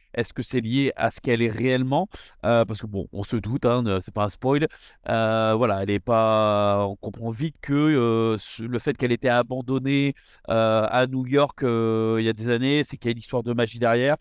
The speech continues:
parce qu'elle développe pas ses magies à cause du bracelet, parce que le bracelet lui parle. Donc, euh, c'est ça qui est,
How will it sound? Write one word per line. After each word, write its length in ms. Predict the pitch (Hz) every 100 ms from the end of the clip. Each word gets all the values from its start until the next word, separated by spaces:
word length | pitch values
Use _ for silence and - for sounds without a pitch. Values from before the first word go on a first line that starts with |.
| - - -
parce 160 | 120
qu'elle 160 | 131 113
développe 300 | 123 123 120
pas 100 | 160
ses 140 | -
magies 220 | 160 147 151
à 20 |
cause 140 | 151
du 80 | 131
bracelet, 240 | 131 135
parce 120 | 190 -
que 80 |
le 80 | 147
bracelet 360 | 135 156 - 247
lui 100 | 247
parle. 300 | - 151 107 _ _ _ _ _ _ _ -
Donc, 320 | 123 120 -
euh, 420 | 135 127 123 123 120
c'est 160 | -
ça 240 | 127 175 180
qui 140 |
est, 60 | 139